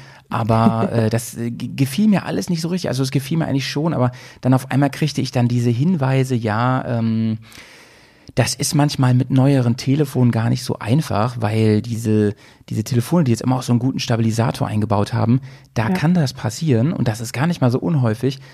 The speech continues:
Speaker 1: Klar, wenn man nachsucht, findest du natürlich auch sowas, ne? Aber es ist auf jeden Fall so viel, dass man nicht lange nachsuchen muss, dass Leute wirklich schreiben,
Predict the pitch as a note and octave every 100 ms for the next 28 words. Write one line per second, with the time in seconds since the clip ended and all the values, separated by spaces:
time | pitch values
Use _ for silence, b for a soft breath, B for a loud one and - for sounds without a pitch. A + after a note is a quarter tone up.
0 | B - C#3 A#2+ A#2+ A#2+ A2 G#2+ - D#3
1 | - - C3+ B2 A2 A2 G#2 G2+ - -
2 | G#2+ A2 G2 G#2+ A2 A2 A#2 B2 A#2+ A#2+
3 | B2+ C3+ B2 A#2+ B B B B2+ A#2+ C#3
4 | C3+ - A#2+ C3+ D#3 D3 C3+ B2 C3 F#3
5 | C#3+ G2 G2 - A#2+ G#2+ A2 C#3+ B B
6 | B B2+ B2 C3+ F3 F#3+ F#3 - D3 D#3+
7 | D#3+